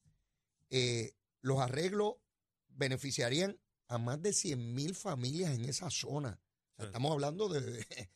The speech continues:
Speaker 1: una enorme cantidad de, de población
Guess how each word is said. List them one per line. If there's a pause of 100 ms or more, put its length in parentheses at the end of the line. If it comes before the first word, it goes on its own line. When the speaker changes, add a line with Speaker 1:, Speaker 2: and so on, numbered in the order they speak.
(240)
Speaker 1:
una
enorme
cantidad
de,
de
población